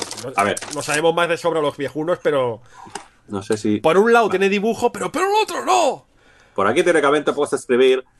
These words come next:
Speaker 2: y, mm, contarle tus, eh,
Speaker 1: Tus inquietudes.
Speaker 2: Bueno, realmente es para que tú
Speaker 1: Des-
Speaker 2: le pongas tu deseo,
Speaker 1: Claro.
Speaker 2: tu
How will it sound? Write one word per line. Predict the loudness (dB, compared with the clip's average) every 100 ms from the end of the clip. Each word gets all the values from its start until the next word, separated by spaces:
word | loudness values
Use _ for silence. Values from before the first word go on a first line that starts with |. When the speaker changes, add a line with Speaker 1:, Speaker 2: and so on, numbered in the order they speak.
| _
Speaker 2:
y, | -2 -2
mm, | -2 -4 -4 -6
contarle | -6 -4 -2 -2 -2
tus, | -2 -2 -2 -2
eh, | 0 0 0 0 -2 -4 -6 -8 -16 -18 -6
Speaker 1:
Tus | -2 0
inquietudes. | 2 0 2 -2 -4 -10 -14 -16 _ _
Speaker 2:
Bueno, | 2 4 4 0 -4
realmente | 0 2 4 2
es | 2
para | 2 2
que | 2 0 -4 -12 -14 -14
tú | 2 4
Speaker 1:
Des- |
Speaker 2:
le | 6 4
pongas | 0 -4 -8
tu | -6
deseo, | -4 2 4 4 2 0
Speaker 1:
Claro. | 0 2
Speaker 2:
tu | 2 2 -2 -4